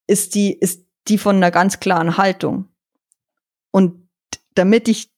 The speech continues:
damit ich die Art von Arbeit mit unseren Kunden machen kann und quasi diese, diese Qualitäten setzen kann, diese Qualitäten des Menschenorientierten oder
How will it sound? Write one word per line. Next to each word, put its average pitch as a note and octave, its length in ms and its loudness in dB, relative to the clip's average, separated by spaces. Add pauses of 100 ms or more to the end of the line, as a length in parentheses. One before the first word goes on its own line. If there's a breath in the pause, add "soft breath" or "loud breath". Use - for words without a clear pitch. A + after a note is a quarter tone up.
damit G3 300 2
ich G3+ 100 -2
die G3 140 -2
Art G3+ 300 0
von F3+ 180 -2
Arbeit G3+ 560 2
mit F#3+ 120 -4
unseren F3+ 280 -4
Kunden C4 320 2
machen F3 340 0
kann E3+ 240 0
und E3+ 160 -2
quasi F3 320 0
diese, F3 240 -4
diese E3+ 260 -4
Qualitäten F3 680 0
setzen E3 380 -2
kann, D#3+ 200 -4
diese E3 180 -8
Qualitäten F#3 800 -2
des E3+ 180 -2
Menschenorientierten E3+ 920 0
oder D#3 220 0